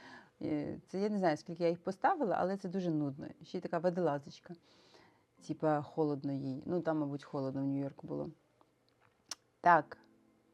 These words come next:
Ну, ну, такий Енджел. Ну, ні, ну ви що? Це вроді там вби-, це ж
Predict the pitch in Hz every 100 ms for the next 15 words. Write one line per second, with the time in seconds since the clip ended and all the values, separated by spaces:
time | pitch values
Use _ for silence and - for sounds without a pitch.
0 | _ _ 190 202 - - _ _ _ _
1 | _ _ _ - 175 175 175 202 - 175
2 | 202 196 175 170 - - - - - 190
3 | 196 185 147 156 175 170 170 185 - 165
4 | 151 180 - _ - - 196 196 214 185
5 | 214 208 196 196 180 170 190 175 190